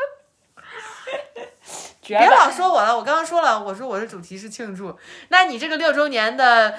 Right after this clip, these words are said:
Speaker 2: 选一个词来代表你这个六周年庆典是什么？
Speaker 1: 啊，六周年庆典
Speaker 2: 的主题。
Speaker 1: 的主题。
Speaker 2: 一个词。
Speaker 1: 快乐。
Speaker 2: 你他妈的每天不都是快乐吗？
Speaker 1: <laughs> 我每天都 celebrate 快乐这件事，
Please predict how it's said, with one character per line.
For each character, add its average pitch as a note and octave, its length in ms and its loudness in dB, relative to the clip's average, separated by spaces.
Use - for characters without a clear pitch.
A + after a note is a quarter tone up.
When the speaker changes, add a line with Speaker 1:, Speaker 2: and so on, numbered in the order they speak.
Speaker 2:
选 F#3+ 240 -2
一 G#3 40 -10
个 C4 80 -4
词 A3 260 -8
来 A3+ 120 2
代 B3+ 180 2
表 F3+ 180 -2
你 E3+ 80 -12
这 F#3+ 60 -10
个 G#3 80 -10
六 A3+ 140 -4
周 A3 160 -6
年 F#3 240 -8
庆 A3+ 240 -12
典 E3 340 -6
是 A#3 140 -14
什 G3+ 140 -12
么？ E3+ 320 -6
Speaker 1:
啊， C4 460 2
六 D4 240 2
周 D4 160 2
年 B3 200 -4
庆 C#4 220 -6
典 A3 180 -8
Speaker 2:
的 B3+ 80 0
主 A#3+ 160 -6
题。 G#3+ 320 0
Speaker 1:
的 A#3+ 100 -10
主 A3 200 -14
题。 G3+ 440 -10
Speaker 2:
一 G#3+ 100 -6
个 C#4 100 6
词。 A#3+ 240 0
Speaker 1:
快 F#4+ 280 6
乐。 G4 60 4
Speaker 2:
你 A3+ 140 -16
他 B3 80 -12
妈 C#4 180 2
的 C#4+ 80 0
每 A3 140 -2
天 F4 180 4
不 F#4 80 -4
都 D#4 80 -4
是 C#4+ 60 -2
快 F#4 260 4
乐 C4 260 2
吗？ A#3 300 4
Speaker 1:
<laughs> - 0 -
我 - 60 2
每 B3 180 -4
天 E4 160 -4
都 D#4+ 80 -2
celebrate C#4 640 -4
快 D4 180 0
乐 B3+ 160 -4
这 A3 100 -14
件 A3+ 220 -8
事， G3+ 260 -16